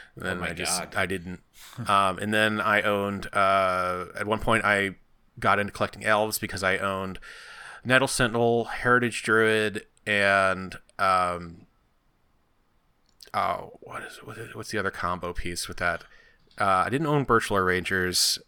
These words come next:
Speaker 2: Um, I owned the original sketch for Gaia's Cradle, and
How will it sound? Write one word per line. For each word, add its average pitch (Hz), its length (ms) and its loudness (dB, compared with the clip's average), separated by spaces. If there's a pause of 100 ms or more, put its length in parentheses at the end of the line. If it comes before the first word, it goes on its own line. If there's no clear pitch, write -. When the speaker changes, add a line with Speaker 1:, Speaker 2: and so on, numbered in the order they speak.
(180)
Speaker 2:
Um, 90 520 2
I 113 140 6
owned 143 160 4
the 131 60 4
original 123 240 2
sketch - 280 0
for 104 120 -2
Gaia's 101 400 2
Cradle, 104 680 0 (680)
and 95 640 2